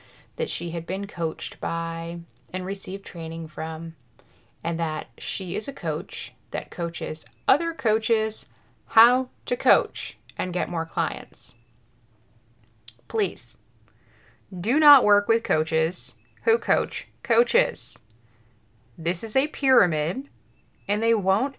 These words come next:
actually teach you anything of value. This did not align with my value of integrity. I am a coach to solopreneurs because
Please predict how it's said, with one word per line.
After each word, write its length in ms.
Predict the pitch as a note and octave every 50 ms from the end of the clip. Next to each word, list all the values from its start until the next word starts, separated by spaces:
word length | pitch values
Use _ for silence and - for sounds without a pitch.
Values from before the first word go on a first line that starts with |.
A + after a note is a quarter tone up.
| _
actually 500 | - F#3+ F#3 F3 - - - A#3+ A#3+ B3+
teach 300 | C4 - - D3+ E3 -
you 160 | A3 A3 G#3+ - _
anything 540 | F3 F3+ F#3+ G3+ G#3 - A3 A3 A3 -
of 180 | - B3 B3+ A#3
value. 640 | G3 G3 G#3+ C4 C#4+ C4 G#3+ E3+ D#3+ - - E3+ - _ _ _ _ _ _ _ _ _ _ _ _ _ _ _ _ _ _ _ _ _ _ _ _ _ _ -
This 380 | F#3+ F3+ F3 G3+ B3+ C4 -
did 160 | - - C#4
not 280 | C4 A#3+ A#3 A3 G#3+ -
align 380 | - G#3 F#3 E3+ E3+ E3+ E3+ E3+
with 160 | F3 F3 F3
my 180 | E3 D#3 D#3+
value 420 | D#3+ D#3+ D#3 D3+ D3+ D#3 D3+ D#3 D#3+
of 340 | - - D3+ D3+ D3+ D#3 -
integrity. 760 | - F3 E3 E3 - A3+ G#3+ G#3+ A3+ G#3+ F#3 - - - E3 - _ _ _ - _ _ _ - - - _ _ _ _ _ _ _ _ _ _ _ _ _ _ _ _ _ _ _ _ _ _ _ _ _ _ _ _ _ _ _ _ _
I 300 | G3 F#3+ G#3 A3+ B3+ C4+
am 260 | C4+ - - A3+ A3+
a 40 | A#3+
coach 600 | A#3+ - G3+ F3+ F3 F#3 - - - - - - - _ _ _ -
to 140 | - A3
solopreneurs 1160 | A3 - - - D3+ D#3 D3+ D#3+ E3+ F3 - - B3+ A3+ D#3+ C#3+ C#3 D#3+ G#3 - - - - - - _ _ _ _ _ _ _
because 440 | - E3 E3 - E3+ D#3 D#3+ -